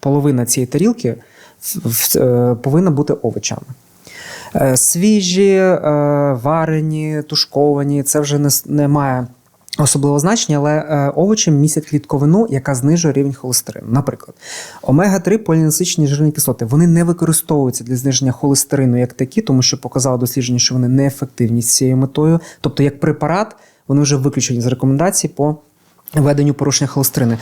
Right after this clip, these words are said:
Але як профілактичний склад, наприклад, ті самі горіхи, які використовуються не солені, вони є частиною середземноморської дієти, вони містять, е, омега-три поліненасичені жирні кислоти.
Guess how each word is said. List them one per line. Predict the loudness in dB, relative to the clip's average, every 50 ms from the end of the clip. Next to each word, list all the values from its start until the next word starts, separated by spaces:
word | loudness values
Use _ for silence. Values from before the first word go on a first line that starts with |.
| -8 -14 -8
Але | -2 0 2 2 2
як | 2 0
профілактичний | 0 -2 0 0 0 0 0 0 0 0 0 0 0 0 0 0
склад, | 0 -2 0 0 0 0 0 -2
наприклад, | -4 -4 -4 -2 -2 -4 -4
ті | -2 -2
самі | -2 0 0 0 0
горіхи, | 2 2 2 4 2 2 0 -2 -2 -4
які | -2 -2 -2 -2
використовуються | -2 -2 -2 -4 -2 -2 -2 -2 0 0
не | 2 2 2
солені, | 2 0 -2 -2 -2 -2 -2 -2 -2
вони | 0 2 2 2
є | 2 2 0
частиною | 0 -2 -4 -2 0 2 2 2 2
середземноморської | 0 -2 -4 -4 -4 -4 -2 0 0 0 0 -2 -2 0
дієти, | 0 0 0 0 0
вони | 2 2 2 2 2 0 -6 -16 -14 -4 2
містять, | 4 4 4 4 2 2 0 -2 -2 -2 -4 -14 _ _ _ _ _ _ _ -4
е, | -2 0 0 2 0 0 0 0 0 0 -2 -2 -2 -2
омега-три | 0 0 2 0 0 0 -2 -2
поліненасичені | -2 0 2 2 2 2 0 0 -2 -2 0 0 2
жирні | 2 2 2 2
кислоти. | 2 0 -2 -2 -2 -2 -2 -4 -6